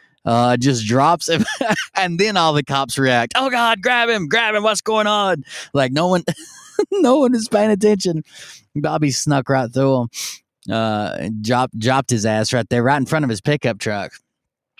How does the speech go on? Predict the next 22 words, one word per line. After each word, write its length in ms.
There 180
was 100
some 140
other 160
little 160
boy 320
in 80
the 80
truck. 280
I 80
guess 220
his 160
buddy 320
or 60
his 120
friend 460
or 80
something 480
was 120
laughing 460
at 180
him. 200